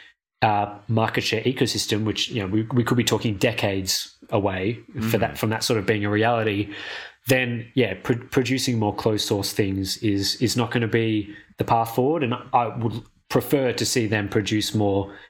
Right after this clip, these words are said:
Speaker 1: compatible and open features. Because I think the thing that frustrates me with NVIDIA is that a lot of the features that they come up with are genuinely very good
Speaker 2: Mm-hmm.
Speaker 1: features.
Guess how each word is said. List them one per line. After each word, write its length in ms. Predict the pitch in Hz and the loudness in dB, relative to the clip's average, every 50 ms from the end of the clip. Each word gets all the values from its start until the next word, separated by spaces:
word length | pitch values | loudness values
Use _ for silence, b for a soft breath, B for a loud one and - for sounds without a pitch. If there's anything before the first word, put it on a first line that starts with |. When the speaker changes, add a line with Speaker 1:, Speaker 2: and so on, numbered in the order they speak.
| B - | B -6
Speaker 1:
compatible 480 | - 120 107 - 123 117 110 110 107 104 | -4 0 2 2 2 2 2 0 0 0
and 120 | 107 123 | 0 0
open 340 | - 113 107 107 - 104 98 | 0 0 0 0 -2 -4 -2
features. 680 | 95 - 107 120 - - - 101 98 98 - - - B B B B B B | -2 -2 -2 -2 -2 -2 -2 0 0 0 -2 -4 -6 B B B B B B
Because 180 | B 135 143 156 | B 0 2 2
I 60 | 160 | 2
think 320 | - 233 226 196 - - B B B B B B B B | 2 2 0 -2 -4 -8 B B B B B B B B
the 80 | - 156 | 0 2
thing 160 | 214 226 226 | 2 2 2
that 140 | 208 165 - | 0 0 0
frustrates 460 | - 156 151 - - 139 131 127 - | 0 0 0 2 2 0 0 0 2
me 100 | 127 120 | 0 0
with 120 | 117 110 | 2 2
NVIDIA 400 | 127 113 104 143 180 185 135 117 | 0 2 2 4 4 4 4 2
is 100 | 113 110 | 2 2
that 140 | 113 110 - | 2 2 2
a 100 | - 113 | 2 2
lot 220 | 113 127 156 180 | 2 2 2 2
of 80 | 190 175 | 2 2
the 60 | 156 | 2
features 420 | - - 135 139 143 - 135 113 117 | 2 2 0 0 0 0 -2 0 0
that 120 | 120 117 | 0 2
they 120 | 120 113 | 2 0
come 220 | 107 - 120 113 123 | 2 2 0 2 0
up 160 | 147 156 - | 0 0 0
with 180 | 107 98 - 120 | 0 0 0 0
are 40 | 110 | 0
genuinely 540 | 98 - 143 156 175 185 147 127 120 110 104 | 0 2 2 2 2 2 2 2 0 0 -2
very 420 | 95 95 117 147 151 156 143 127 | 0 2 2 2 4 2 0 0
good 200 | 117 123 120 110 | 2 2 2 2
Speaker 2:
Mm-hmm. 80 | 123 123 | 2 2
Speaker 1:
features. 640 | 113 113 101 87 - - - - - - - - | 2 2 0 -2 -4 -6 -6 -6 -6 -6 -6 -8